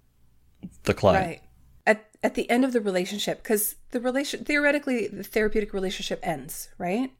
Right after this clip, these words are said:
Speaker 2: At the end of that
Speaker 1: Right.
Speaker 2: relationship, what is this client left with?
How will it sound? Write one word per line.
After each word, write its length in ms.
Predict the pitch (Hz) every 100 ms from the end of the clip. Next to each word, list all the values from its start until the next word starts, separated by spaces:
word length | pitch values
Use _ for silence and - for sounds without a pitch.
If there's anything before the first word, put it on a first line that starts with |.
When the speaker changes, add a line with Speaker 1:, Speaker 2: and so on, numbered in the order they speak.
| _ _ _ _ _ -
Speaker 2:
At 120 | 220
the 120 | -
end 160 | 254 285
of 80 | 247
that 140 | 196
Speaker 1:
Right. 80 | 190
Speaker 2:
relationship, 540 | 208 247 202 202 175
what 120 | 202
is 100 | 202
this 140 | 196 190
client 320 | - 196 -
left 260 | 254 294 -
with? 360 | 139 - -